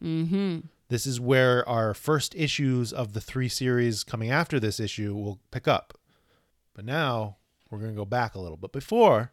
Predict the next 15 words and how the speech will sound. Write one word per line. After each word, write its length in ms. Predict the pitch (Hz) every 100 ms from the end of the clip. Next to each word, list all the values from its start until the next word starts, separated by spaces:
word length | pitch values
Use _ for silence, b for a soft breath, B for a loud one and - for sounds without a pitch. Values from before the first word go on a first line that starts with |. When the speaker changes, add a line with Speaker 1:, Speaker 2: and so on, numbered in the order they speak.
| _
Speaker 1:
We 140 | - 302
gotta 220 | 415 415
get 140 | 330
to 100 | -
that 200 | 254 247
title 360 | - 214 254 320
page, 480 | 202 160 147 139 -
A 120 | 165
Snake 760 | 160 - - 160 175 170 - 151
in 140 | 151
the 120 | 147 135
Garden. 800 | 170 160 151 131 135 - - - 143
Speaker 2:
Everything 680 | 165 165 196 175 165 160 156
is 220 | 147 143
Sinister. 720 | - 135 131 - - 82